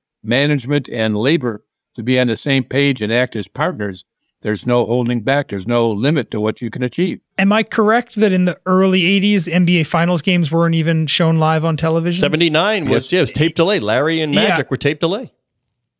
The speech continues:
Speaker 1: And even in, and into the eighties,
Speaker 3: Yeah.
Speaker 1: yes. Uh, we only had,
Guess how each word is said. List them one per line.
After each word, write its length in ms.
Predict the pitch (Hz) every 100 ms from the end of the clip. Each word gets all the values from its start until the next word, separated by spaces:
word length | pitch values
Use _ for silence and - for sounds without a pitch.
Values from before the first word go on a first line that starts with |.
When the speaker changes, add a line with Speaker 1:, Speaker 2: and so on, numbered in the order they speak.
| -
Speaker 1:
And 200 | 123 156
even 260 | 180 190 190
in, 100 | 202 - -
and 180 | 160 180
into 240 | 208 208
the 160 | 208 202
eighties, 380 | 226 214 123 117
Speaker 3:
Yeah. 140 | 190
Speaker 1:
yes. 220 | - - _ _ 175
Uh, 680 | 123 120 120 117 117 127 143 -
we 120 | 156
only 160 | 202 196
had, 180 | 196